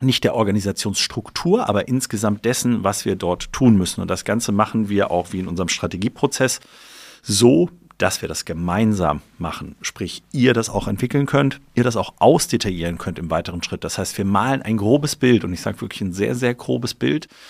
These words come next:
das erstmal das Thema Kunden und User teilweise, aber auch Besteller und sozusagen Abrufer, also erstmal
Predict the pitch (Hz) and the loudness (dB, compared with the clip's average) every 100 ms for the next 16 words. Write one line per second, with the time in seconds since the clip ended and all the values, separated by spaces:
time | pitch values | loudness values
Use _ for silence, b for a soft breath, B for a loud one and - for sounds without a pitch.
0 | B B - 95 - - 110 - 127 117 | B B -6 -4 -4 -4 -4 -2 -2 -2
1 | 110 - 110 98 92 - 139 135 101 104 | -2 -2 0 0 -2 2 4 4 2 0
2 | - 170 165 143 - 127 127 117 120 117 | 2 2 2 2 2 2 4 4 4 2
3 | 127 123 B B - 110 107 98 98 - | -2 -2 B B 2 4 4 2 -2 -2
4 | 107 - - 120 131 123 123 101 98 - | 2 2 2 4 4 4 2 0 -2 -4
5 | 104 95 98 98 101 - - - 127 120 | -6 -6 -2 0 0 -2 -4 -2 -2 2
6 | 120 110 107 - 127 - 117 | 2 2 -2 -2 -2 0 0